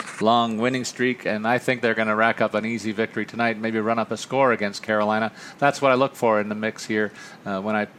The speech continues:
ch-, try to look for players that I like. I look for the mismatches. I also see one on the other, uh, center spot with Logan Couture,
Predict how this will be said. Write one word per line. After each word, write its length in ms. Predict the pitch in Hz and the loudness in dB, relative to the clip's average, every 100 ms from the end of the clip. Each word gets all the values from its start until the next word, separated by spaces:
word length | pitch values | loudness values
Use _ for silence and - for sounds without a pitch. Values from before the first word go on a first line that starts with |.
| - - | -20 -12
ch-, 220 | - 123 | 0 0
try 200 | - 127 | 4 4
to 80 | 117 | 4
look 160 | 113 - | 2 0
for 300 | 110 104 101 - - | -2 -2 -4 -10 0
players 300 | 113 107 110 | 2 2 2
that 100 | 104 | 2
I 60 | |
like. 280 | 104 107 107 | 4 2 2
I 120 | 104 | 0
look 200 | 117 143 | 0 -2
for 100 | - | -2
the 80 | 117 | -2
mismatches. 680 | 117 120 - 104 101 117 104 - - - | -2 -4 -2 -2 -2 -6 -10 -14 -18 0
I 60 | 127 | 4
also 260 | 156 160 | 6 4
see 240 | 135 - 135 | -2 0 0
one 180 | 127 120 | 2 0
on 120 | 113 | 0
the 100 | 113 | 0
other, 180 | 123 117 - | 0 -2 -4
uh, 280 | 104 101 101 | -2 0 -2
center 320 | - 123 113 | 0 0 0
spot 360 | - 113 110 - - - | 0 2 2 2 -10 -10
with 140 | 117 107 | -2 2
Logan 320 | 143 151 131 | 4 2 0
Couture, 460 | 131 - 120 117 | -2 0 0 0